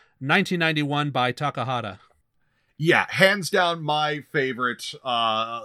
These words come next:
Speaker 2: of the entire group here. And I say that say-, w-, knowing here that I was not expecting to necessarily be all that interested in this film.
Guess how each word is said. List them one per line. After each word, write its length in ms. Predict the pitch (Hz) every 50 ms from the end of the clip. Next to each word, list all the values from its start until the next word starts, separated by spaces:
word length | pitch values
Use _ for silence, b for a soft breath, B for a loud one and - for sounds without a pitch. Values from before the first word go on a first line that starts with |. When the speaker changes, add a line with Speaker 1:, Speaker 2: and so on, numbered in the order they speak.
| 113 - _
Speaker 2:
of 160 | 123 117 107
the 140 | 98 120 110
entire 400 | 107 107 - - 104 104 98 101
group 240 | 82 90 98 90 -
here. 140 | 101 85 90
And 220 | 104 113 113 117 - 151 170 175 175 - - 123 123 131
I 120 | 135 147
say 260 | 147 - 180 190 202
that 240 | 196 190 185 165 -
say-, 380 | - 170 160 156 151 143 170 170
w-, 260 | 156 151 139 156 -
knowing 360 | 151 147 135 143 143 143 139
here 240 | 120 120 127 127 123
that 300 | 110 113 110 107 101 - _ _ _ _ _ _ _ _ _ _ _ _ _
I 240 | 120 147 175 202 208
was 200 | 208 196 170 123
not 320 | 147 151 143 147 143 147 139
expecting 600 | 139 - - - - 127 117 - - 123 117 110
to 100 | 120 113
necessarily 600 | 110 107 - - 110 - 120 110 104 101 104 107
be 200 | 87 104 104 107
all 200 | 104 104 107 107
that 200 | 104 104 104 101
interested 540 | 104 104 110 113 117 117 110 - - 123 120
in 140 | 123 120 120
this 180 | 123 117 -
film. 380 | - - 117 120 131 143 151